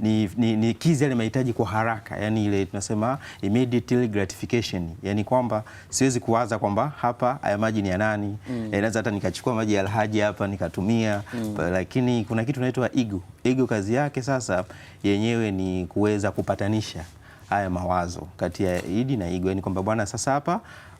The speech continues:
Speaker 1: ah, kuna uhalisia, hayo maji sio ya kwako au omba.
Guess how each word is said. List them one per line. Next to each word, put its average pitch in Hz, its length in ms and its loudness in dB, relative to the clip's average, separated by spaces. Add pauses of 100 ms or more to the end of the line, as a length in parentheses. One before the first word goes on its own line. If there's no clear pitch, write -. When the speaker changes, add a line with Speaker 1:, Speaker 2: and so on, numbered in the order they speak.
Speaker 1:
ah, 98 140 2
kuna 110 200 0
uhalisia, 113 680 2
hayo 101 160 0
maji 117 260 0
sio - 200 0
ya 101 80 2
kwako 90 440 -4 (140)
au 110 200 2
omba. 92 360 0